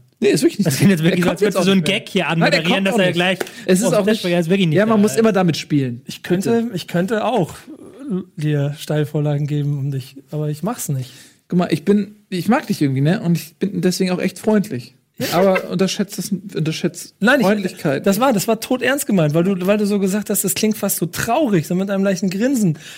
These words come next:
Speaker 3: Ihr könntet heute jetzt alle da, ihr könnt, ihr könnt's richtig knallen. Wenn er da, wenn Eddie da ist, könnt ihr richtig knallen. Aber es knallt leider nicht.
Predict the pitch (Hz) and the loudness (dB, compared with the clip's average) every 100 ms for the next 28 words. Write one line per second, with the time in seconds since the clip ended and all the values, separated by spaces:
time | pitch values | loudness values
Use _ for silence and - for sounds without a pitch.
0 | - - 247 262 254 226 220 208 208 196 | -14 -10 -4 0 0 0 0 2 0 0
1 | 214 208 196 208 185 226 202 202 220 233 | -2 0 0 0 -2 -2 -2 -2 -2 -2
2 | 233 233 - 220 190 156 147 170 208 226 | -2 -4 -4 0 2 2 -2 -6 -6 -4
3 | 208 208 190 226 220 202 180 - 208 214 | -4 -4 -4 -4 -2 -2 -4 -4 -2 0
4 | - 254 - 233 214 - 226 185 147 - | 0 -2 -2 -6 -6 -4 -2 -2 -2 -8
5 | - 165 180 - 226 247 247 165 147 135 | -12 -8 -8 -4 -2 -2 0 0 0 -2
6 | - | -6